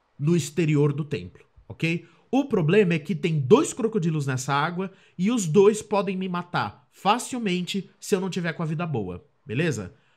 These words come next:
Vale a pena salvar o jogo? Vale. <laughs> Beleza, jogo salvo com sucesso. Vamos nessa.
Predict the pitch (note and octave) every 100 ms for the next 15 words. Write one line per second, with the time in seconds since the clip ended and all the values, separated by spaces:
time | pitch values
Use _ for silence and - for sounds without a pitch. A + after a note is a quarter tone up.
0 | _ B2 E3+ B3+ A3+ - F#3 E3+ D#3+ C3+
1 | B2+ A#2 F3 F3+ G#2 F2+ - _ _ C#3
2 | G3+ B2+ G#2 F#2+ - - C#4 C4 A3+ A3
3 | G#3 - F#3+ - F3 D3+ E3+ D3+ D#3+ -
4 | D#3 D3 _ - - - - _ _ _
5 | _ _ _ _ _ _ _ _ _ _
6 | _ _ _ B2 B3+ A3 F#3+ C3+ A#2+ A#2+
7 | A3 B3 A#3 G#3+ F#3+ E3 A#3+ G3 D3 F#3+
8 | G3+ G3+ A3 G#3+ G#3+ _ _ A#2+ A#2+ A#2+
9 | G#3+ A#3+ E3+ F#3 G3 - G#3+ G3+